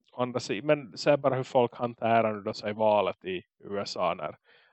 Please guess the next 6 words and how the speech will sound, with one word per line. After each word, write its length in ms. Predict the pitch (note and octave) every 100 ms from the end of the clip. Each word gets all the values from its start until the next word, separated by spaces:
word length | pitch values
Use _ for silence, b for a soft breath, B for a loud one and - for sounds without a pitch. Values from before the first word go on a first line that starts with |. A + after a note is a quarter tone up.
| b -
Tara 260 | A#2+ A#2 A#2+
Pump 380 | A2+ G#2+ G2 - - - _ _ -
blev 200 | G#2 G#2
pe-, 280 | - G2+ G2+
president. 960 | - A2 G#2+ - A2 G2+ E2 A2+ - - B B B B B -
Ähm, 240 | A2 G#2+